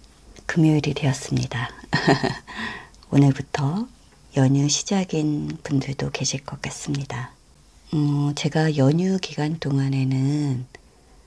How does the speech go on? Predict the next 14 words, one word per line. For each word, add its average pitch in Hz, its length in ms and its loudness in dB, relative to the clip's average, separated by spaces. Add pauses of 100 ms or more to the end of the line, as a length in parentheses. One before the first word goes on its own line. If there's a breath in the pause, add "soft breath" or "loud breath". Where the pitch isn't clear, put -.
(240 loud breath)
모닝 143 300 2
페이지 139 720 -6
쓰는 170 420 -2
라이브를 135 840 -4
하지 - 320 -8
않을 139 320 -4
건데요. 143 640 -4 (640)
이제 143 600 -6
토요일까지 233 600 2
하고 175 540 -2 (680 loud breath)
일요일부터 147 880 0 (560)
수요일까지 196 1040 0 (640 loud breath)
하지 - 300 -6
않고 170 500 -2